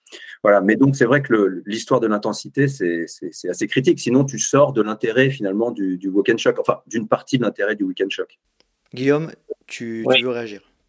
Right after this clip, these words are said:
Speaker 3: Oui, bah, c'est effectivement, euh, important ce que dit Olivier, mais j'ai, j'ai envie de dire, c'est aussi un des intérêts des week-end shocks, c'est que quand tu fais,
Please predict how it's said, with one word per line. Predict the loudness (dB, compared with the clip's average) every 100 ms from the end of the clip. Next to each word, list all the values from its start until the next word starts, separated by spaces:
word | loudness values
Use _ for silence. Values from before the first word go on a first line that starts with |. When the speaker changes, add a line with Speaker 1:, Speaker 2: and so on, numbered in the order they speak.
| _ 2
Speaker 3:
Oui, | 4 2 -4 -20 _
bah, | -10 -6
c'est | 2 4
effectivement, | 4 -2 0 2 4 4 6 6 4
euh, | 2
important | -2 -6 -4 -4
ce |
que | -2
dit | 0 2
Olivier, | 2 4 2
mais | 2 0 0 -6 -20
j'ai, | -8 -2 0 0
j'ai | 0
envie | 0
de | 0
dire, | -2
c'est | 0 0 2 2 0 -6 _ _ _ _ _ _ -2
aussi | -2 -2 -2
un | 0
des | 2 0
intérêts | 2 2 4
des | 2
week-end | 0 0 -4
shocks, | -2 -4 -2
c'est | -4 -4
que | -4 -4
quand | -2 -2 -4
tu | -6
fais, | -2 2 2 2